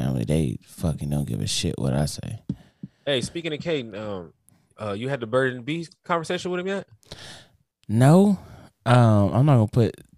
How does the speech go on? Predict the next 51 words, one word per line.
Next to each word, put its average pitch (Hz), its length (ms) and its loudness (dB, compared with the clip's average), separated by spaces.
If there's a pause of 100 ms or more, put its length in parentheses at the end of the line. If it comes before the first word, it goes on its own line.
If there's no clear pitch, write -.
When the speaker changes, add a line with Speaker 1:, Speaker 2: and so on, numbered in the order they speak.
(180)
Speaker 1:
that. 135 260 6 (360)
Uh, 90 220 0
well, 120 220 2
no, 120 240 6
he 143 200 4
hasn't. 143 500 2 (120)
<laughs> - 160 -10
He's 170 220 4
no. 127 140 6
He 190 200 6
already 120 180 8
knows 117 220 6
about 127 220 6
the 123 80 2
birds 127 300 6
and 123 100 6
the 117 40 4
bees. 123 460 2 (560)
Speaker 2:
Uh-huh. 107 400 -4
Speaker 1:
Um, 87 480 2
they 107 160 6
did 107 220 2
that 95 260 2
sex - 280 0
ed, 98 220 2
and 76 180 -4 (160)
he 107 120 2
had 95 120 2
sex - 280 -4
ed 90 180 0
in, 85 80 -4
like, 76 220 -6
sixth - 320 -6
grade, 101 380 -2
I 104 100 -2
think. 120 360 -2 (680)
They 101 80 -4
had 107 160 2
Speaker 2:
Uh-huh. 120 160 2
Speaker 1:
sex 120 180 -4
ed. 107 260 -4 (880)
Um, 92 340 -2
so 92 220 2
he's 95 220 -2
aware 87 360 0
of 80 160 -8
sex - 380 -4
and 92 100 -8
all 90 160 -6
that 87 160 -6
stuff. - 600 -6